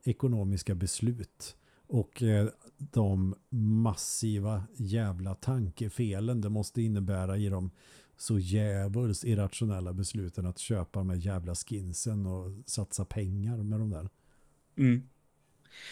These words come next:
Speaker 2: Eh, sen kan man också göra så här, tänker jag, för att prata lite om det igen. Eh,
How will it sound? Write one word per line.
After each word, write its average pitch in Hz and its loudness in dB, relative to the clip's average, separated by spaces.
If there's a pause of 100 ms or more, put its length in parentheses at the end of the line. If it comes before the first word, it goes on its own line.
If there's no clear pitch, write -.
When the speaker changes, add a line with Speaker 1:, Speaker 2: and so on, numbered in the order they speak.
(500)
Speaker 2:
Eh, 117 4
sen 139 4
kan 180 4
man 156 6
också 135 4
göra 123 6
så 135 0
här, 165 4
tänker 131 2
jag, 107 2
för 123 2
att 120 4
prata 135 4
lite 135 2
om 113 4
det 113 4
igen. 101 2
Eh, 110 4